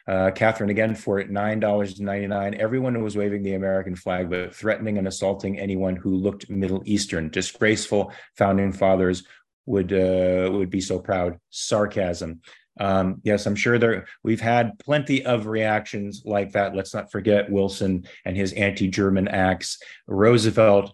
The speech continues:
the lionized Roosevelt, President Roosevelt of the Democratic Party, actually put Japanese, uh, American citizens into concentration camps, stole their property in order to do it. Upcoming shows,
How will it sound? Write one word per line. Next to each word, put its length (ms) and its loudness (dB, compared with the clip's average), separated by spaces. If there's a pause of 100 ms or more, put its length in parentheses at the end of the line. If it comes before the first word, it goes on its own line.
(140)
the 80 4
lionized 800 4
Roosevelt, 560 0
President 320 -6
Roosevelt 400 -2
of 60 -10
the 60 -6
Democratic 560 -2
Party, 300 0
actually 560 -2 (260)
put 200 -4
Japanese, 680 2
uh, 400 2 (140)
American 540 2
citizens 640 -4
into 200 -6
concentration 800 -2
camps, 300 -2
stole 220 2
their 140 2
property 560 -2 (220)
in 100 -2
order 220 0
to 120 -4
do 140 4
it. 160 0
Upcoming 480 4
shows, 560 6